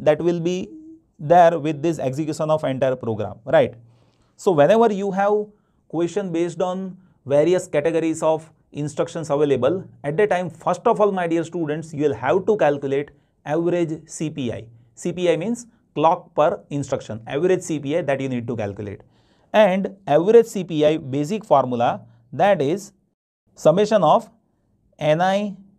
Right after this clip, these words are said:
C P I of I, where I varies from one to X, divide by summation of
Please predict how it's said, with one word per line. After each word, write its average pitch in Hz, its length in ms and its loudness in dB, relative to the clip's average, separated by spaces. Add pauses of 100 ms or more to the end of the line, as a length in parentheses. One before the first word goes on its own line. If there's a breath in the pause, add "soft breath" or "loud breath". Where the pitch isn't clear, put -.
(120)
C - 340 -6
P 190 260 0
I 190 280 4
of 180 320 2
I, 180 400 2
where 147 360 2
I 165 220 2
varies 170 380 2
from 185 440 0
one 143 360 -2
to 170 180 2
X, 220 320 -2 (320)
divide 175 380 4
by 147 260 2 (480)
summation 185 560 -2
of 170 300 2